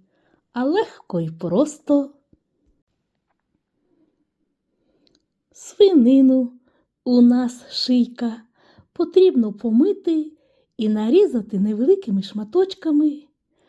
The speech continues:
викласти шматочки м'яса на розігріту олію на сковороду або у жир,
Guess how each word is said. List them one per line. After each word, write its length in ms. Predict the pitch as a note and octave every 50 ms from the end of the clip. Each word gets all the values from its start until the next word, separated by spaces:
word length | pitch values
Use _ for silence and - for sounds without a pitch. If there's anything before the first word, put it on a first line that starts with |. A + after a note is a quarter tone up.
| _ _ _ _ _ _
викласти 1200 | - F#3+ D#3+ D#3 D#3+ F3+ A#3 D4+ E4 E4+ D#4+ - - D4 D4+ D4 D4 - - - D#4 D4+ D4 D4 D4 - _ _ _ _
шматочки 800 | - - - A3 B3 C4 C4 - C#4+ D4 D4 - - - C#4+
м'яса 720 | C4 B3+ G3+ E3+ A3 B3 C4 B3 - - - B3+ B3 B3 - - _ _ _ _ _ -
на 120 | G#3 A#3
розігріту 920 | B3 C4 B3+ A#3 B3 B3 A3+ B3+ D#4+ F4 E4+ - - C#4+ C4 B3 - - -
олію 460 | A3+ A#3 A3 G3+ G#3+ A#3+ B3+ B3+ B3
на 120 | A#3 A#3 A#3
сковороду 960 | - - - B3 A#3 A3+ A#3 A#3 A#3 A3+ F#3 F3+ A3 A#3 A3+ A3 A3 - _ _ _ _ - - - _ _ _
або 520 | - B3+ B3 B3 G#3+ - E4 F#4+ G4 G4 - - - _ _ _
у 200 | - F#3+ F3+ F3+
жир, 500 | D#3 D#3+ D#3 G3 A3+ A#3 B3+ C4 B3+ B3